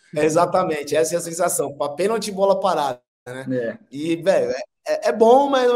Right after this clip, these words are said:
Speaker 1: mesmo tempo é, é muito, é muito complicado, porque do mesmo jeito que a gente treina, a gente pega
Speaker 2: Uhum.
Speaker 1: bateria, muitas quali-, muita qualidade do outro lado.
Speaker 2: Claro.
Speaker 1: E, e, e assim, você botava uma pressão em mim, porque quando você pegava uma bola parada,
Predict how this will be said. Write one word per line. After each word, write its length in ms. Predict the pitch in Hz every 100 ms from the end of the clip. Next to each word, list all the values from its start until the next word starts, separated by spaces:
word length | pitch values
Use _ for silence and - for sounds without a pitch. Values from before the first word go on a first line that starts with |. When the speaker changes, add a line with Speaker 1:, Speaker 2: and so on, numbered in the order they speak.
| 240
Speaker 1:
mesmo 120 | 233
tempo 220 | 220 220
é, 60 | 226
é 200 | 208 185
muito, 300 | 190 196 196
é 40 |
muito 180 | 180 185
complicado, 500 | 190 190 196 190 135
porque 120 | - 151
do 60 |
mesmo 200 | 160 160
jeito 140 | 160 156
que 60 |
a 40 | 160
gente 220 | 160 -
treina, 380 | 170 196 208 202 _ _ _ _
a 40 |
gente 180 | 120 147
pega 200 | 139 -
Speaker 2:
Uhum. 60 | 202
Speaker 1:
bateria, 440 | 147 - 143 151 - _
muitas 260 | 147 147 151
quali-, 220 | 151 143
muita 260 | 139 139 143
qualidade 520 | 147 143 139 139 135
do 60 | 135
outro 200 | 135 143
lado. 240 | 131 135
Speaker 2:
Claro. 480 | 151 156 156 156 - - _ - - _
Speaker 1:
E, 260 | 113 113 _ _ _ -
e, 260 | 190 185
e 40 | 180
assim, 520 | 202 208 220 - - _ _ _
você 360 | 147 175 - 240
botava 240 | 247 214
uma 400 | 214 196 _ 202
pressão 340 | 196 180 - 170
em 80 |
mim, 320 | 156 135 - _ _ _ _ -
porque 340 | 151 151 175
quando 280 | 180 208 240
você 280 | 226 220 196
pegava 520 | 185 147 156 202 156
uma 180 | 147 147
bola 240 | 147 147
parada, 520 | 147 131 165 190 127